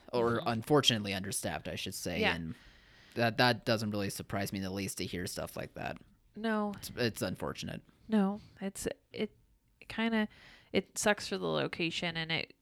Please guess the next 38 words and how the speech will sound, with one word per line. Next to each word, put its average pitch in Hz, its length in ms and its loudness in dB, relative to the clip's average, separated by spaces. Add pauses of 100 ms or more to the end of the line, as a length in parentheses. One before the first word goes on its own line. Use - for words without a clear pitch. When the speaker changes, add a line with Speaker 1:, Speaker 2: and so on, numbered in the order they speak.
(640)
Speaker 2:
and 196 100 4
as 214 160 8
you're 226 100 8
welcoming 208 580 6
all 190 100 4
these 190 180 -2
people 202 300 -4
back, 170 400 2
it's - 220 -4
not 185 260 0
the 190 80 -6
best 175 460 0 (160)
foot - 220 4
forward 165 580 2 (420)
to 185 380 -4
make 175 200 -2
sure 180 300 2
that 165 320 -4
everybody 180 340 4
had 175 300 -2
such - 180 -4
a - 20 -4
great 175 200 2
experience 180 500 -4
that 180 120 -12
they 175 100 -2
remember 175 440 0
the 170 120 -6
theater 185 500 2
over, 175 440 -2 (960)
over 190 260 6
the 170 80 2
streamer. 175 640 0
So - 180 4
Speaker 1:
Yeah, 170 260 10
Speaker 2:
I - 140 0
think - 60 -6
Speaker 1:
yeah. 113 320 0